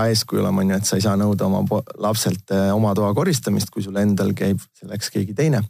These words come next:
Et, et, mm, et siis ma natukene tunnen, äh, just seda muret, et, ähm, kuidas siis nagu lapsi nii-öelda mitte ära hellitada või, ja noh, sama asi on nagu ka igasugustel reisimiste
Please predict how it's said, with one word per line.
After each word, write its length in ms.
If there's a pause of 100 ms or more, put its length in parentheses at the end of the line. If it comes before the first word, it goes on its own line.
(1120)
Et, 140 (120)
et, 280
mm, 540 (280)
et 120
siis 180
ma 120
natukene 420
tunnen, 380
äh, 200
just 280
seda 220
muret, 380
et, 220
ähm, 320 (480)
kuidas 300
siis 160
nagu 300
lapsi 400
nii-öelda 260
mitte 260
ära 140
hellitada 440
või, 100
ja 60
noh, 100
sama 240
asi 240
on 120
nagu 240
ka 200
igasugustel 640
reisimiste 560